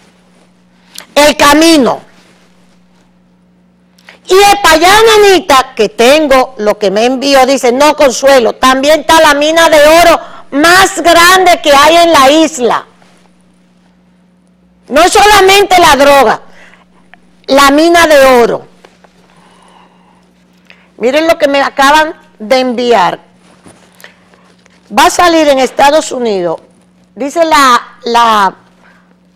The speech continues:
<clears throat> la impresora HarperCollins Publish-, Publisher.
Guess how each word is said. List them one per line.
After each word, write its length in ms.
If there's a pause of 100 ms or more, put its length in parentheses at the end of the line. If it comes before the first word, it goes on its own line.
(180)
<clears throat> 420 (1900)
la 560
impresora 800
HarperCollins 880
Publish-, 540 (760)
Publisher. 480